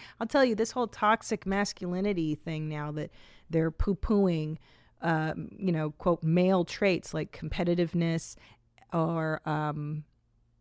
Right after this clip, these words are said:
you know, boisterousness or being, you kn-, m-, you know, moving around, wiggling in class. It's the silliness. I mean, is there anything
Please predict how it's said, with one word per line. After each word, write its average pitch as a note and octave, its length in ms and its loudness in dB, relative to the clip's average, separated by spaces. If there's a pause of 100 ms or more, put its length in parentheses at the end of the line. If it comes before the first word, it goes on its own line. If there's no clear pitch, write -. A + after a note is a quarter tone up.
(160)
you G3+ 100 4
know, E3+ 240 0
boisterousness F3+ 1300 0
or E3 180 0
being, E3 480 -4 (500)
you F#3 220 2 (160)
kn-, F3+ 180 -8
m-, F#3 220 4
you A#3+ 100 6
know, D#3+ 120 2
moving F3+ 320 4
around, F3 340 0
wiggling F3 460 0
in D3+ 80 -4
class. E3 280 -2
It's - 180 -2
the A#3+ 140 -4
silliness. E3 760 0
I F#3+ 60 -2
mean, G3+ 180 2
is F#3+ 160 -2
there A3 120 2
anything B3 480 2